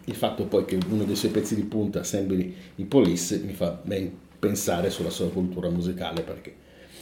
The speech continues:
es-, appunto, se avesse fatto un brano che sembrava i Culture Club mi sarebbe sembrato molto peggio, con tutto il rispetto per Boy George e i suoi fan, naturalmente. Altro brano che, eh, mi sono particolarmente divertito a riascoltare, devo dire,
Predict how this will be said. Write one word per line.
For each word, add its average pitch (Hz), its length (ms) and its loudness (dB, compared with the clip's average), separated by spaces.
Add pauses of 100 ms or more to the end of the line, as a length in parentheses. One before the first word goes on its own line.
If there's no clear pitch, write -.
(200)
es-, - 240 -14
appunto, 87 420 -4
se 87 80 -6
avesse 92 180 -2
fatto 98 200 -2
un 101 60 0
brano 95 200 2
che - 80 -4
sembrava 95 320 -2
i 92 60 -2
Culture 95 360 0
Club 85 380 0
mi 95 140 -4
sarebbe 90 320 -2
sembrato 92 420 0
molto 90 340 0
peggio, - 380 -6
con 135 140 8
tutto - 240 2
il 110 60 8
rispetto 113 420 4
per 98 260 6
Boy 104 160 4
George 90 420 2
e 90 80 -4
i 87 60 -2
suoi 82 160 -8
fan, 82 440 -6
naturalmente. 85 680 -8 (760)
Altro 185 440 10
brano 160 520 12
che, - 400 8
eh, 120 440 8
mi 127 120 8
sono 147 280 8
particolarmente 139 960 8
divertito 120 680 4
a 135 240 4
riascoltare, 127 1040 6
devo 101 220 2
dire, 90 380 0